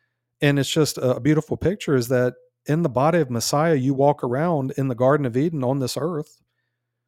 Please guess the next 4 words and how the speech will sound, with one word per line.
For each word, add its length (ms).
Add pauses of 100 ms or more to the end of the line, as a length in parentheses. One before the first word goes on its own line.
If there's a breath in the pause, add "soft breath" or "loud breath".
(180)
in 140
the 80
kingdom. 500 (1200)
And, 440